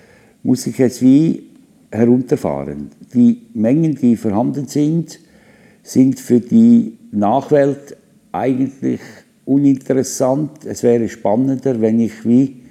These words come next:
wenn ich wie eine größere Menge an Arbeiten wegbekomme, um, äh, die, es ist, äh, äh, äh, um das ganze Oeuvre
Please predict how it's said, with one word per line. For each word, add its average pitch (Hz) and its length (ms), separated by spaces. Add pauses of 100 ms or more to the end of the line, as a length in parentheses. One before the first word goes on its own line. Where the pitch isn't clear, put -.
(500)
wenn 104 160
ich 104 120
wie 127 300
eine 107 300
größere 113 800 (120)
Menge 127 680 (500)
an 98 180
Arbeiten 110 1080 (1700)
wegbekomme, 151 1300 (160)
um, 151 380
äh, 107 200
die, 123 480
es 110 220
ist, - 320
äh, 113 80
äh, 107 380
äh, - 720
um 104 160
das - 180
ganze 113 340
Oeuvre 143 460